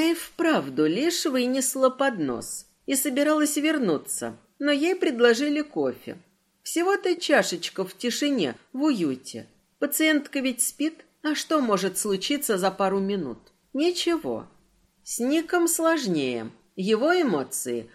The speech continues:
словно эхо, отражённое многими зеркалами, и разобраться в них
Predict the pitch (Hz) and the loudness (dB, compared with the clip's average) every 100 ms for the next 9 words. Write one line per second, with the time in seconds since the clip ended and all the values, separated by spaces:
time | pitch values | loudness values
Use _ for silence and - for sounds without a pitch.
0 | _ - - 285 285 285 302 - 226 156 | _ -8 -2 2 2 2 0 0 0 0
1 | - 143 - 151 156 214 208 196 180 180 | 2 0 2 0 2 -2 0 2 2 2
2 | 190 180 190 180 196 190 196 165 120 107 | 0 0 -2 0 0 0 -2 0 -2 -6
3 | - _ - 240 233 214 226 254 294 - | -12 _ 0 2 2 0 0 0 0 -2
4 | 285 269 262 262 - | -4 -4 -6 -8 -14